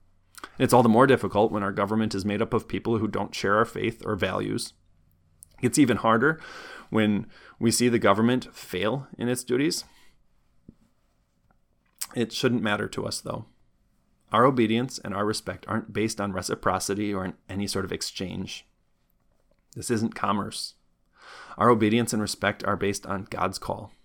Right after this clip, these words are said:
and our conscience. We obey the government and respect authorities unconditionally because God asks us to do it.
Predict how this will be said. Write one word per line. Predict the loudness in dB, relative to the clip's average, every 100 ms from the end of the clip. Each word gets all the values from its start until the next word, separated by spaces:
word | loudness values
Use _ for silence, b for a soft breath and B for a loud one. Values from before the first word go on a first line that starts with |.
| _ _
and | -10 -8
our |
conscience. | -6 -4 -4 -6 -10 -8 -10 _ _ _ -20 B B B B
We | 4
obey | 4 6
the | 4
government | 4 0 -2 -6 -8
and | -6
respect | -6 -2 -2 -2
authorities | -4 -4 -4 -6
unconditionally | -6 -4 0 0 -2 -4 -6
because | -6 -6 -6
God | -6 -8 -6
asks | -6 -6 -6 -6
us | -6 -6
to | -6
do | -6 -6
it. | -10